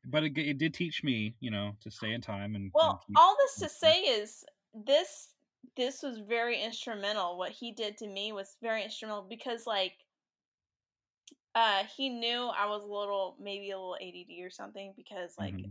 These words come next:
Speaker 2: I do get distracted very easily, or I
Speaker 1: Right.
Speaker 2: did, and so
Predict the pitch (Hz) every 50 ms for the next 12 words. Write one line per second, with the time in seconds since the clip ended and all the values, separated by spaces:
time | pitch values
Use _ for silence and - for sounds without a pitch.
0 | - - 196 202 196 - _ _ _ _ 233 214 208 190 220 - - 185 - -
1 | - 180 160 156 - - - 196 190 - 202 196 196 196 196 196 208 214 - 254
2 | 254 277 285 277 277 _ _ _ _ _ _ - 214 208 190 196 196 196 190 180
3 | 180 185 190 226 247 - _ _ _ _ - _ _ _ _ _ 233 226 220 226
4 | 220 - - - 233 226 214 202 196 196 196 196 -